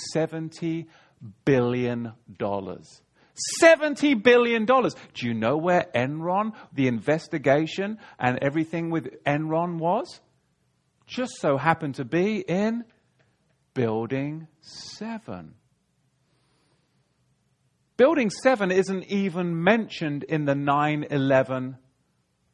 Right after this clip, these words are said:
Commission report. Why not? Very important. A building just disappeared.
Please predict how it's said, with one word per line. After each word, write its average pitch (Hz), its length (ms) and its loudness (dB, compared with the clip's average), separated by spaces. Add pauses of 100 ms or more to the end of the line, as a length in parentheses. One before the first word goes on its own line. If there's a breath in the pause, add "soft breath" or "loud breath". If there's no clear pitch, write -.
(1000)
Commission 127 600 -4
report. 113 720 -6 (600)
Why 139 260 2
not? 214 500 -6 (760)
Very 113 280 -2
important. 110 680 -4 (300)
A 110 80 -4
building 110 600 0
just - 260 -8
disappeared. 117 560 0